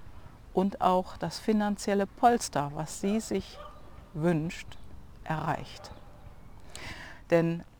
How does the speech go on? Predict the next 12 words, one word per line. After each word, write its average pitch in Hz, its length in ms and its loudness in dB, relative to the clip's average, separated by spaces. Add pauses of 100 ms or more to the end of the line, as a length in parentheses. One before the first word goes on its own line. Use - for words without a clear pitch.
(120)
wenn 180 260 4
du 277 160 2
das 262 320 8
nicht 240 300 0
weißt, 190 560 0 (1120)
was 156 160 -6
sind 226 160 4
denn 302 140 6
deine - 220 -2
P - 240 -8
L - 100 -4
Ds, - 360 -8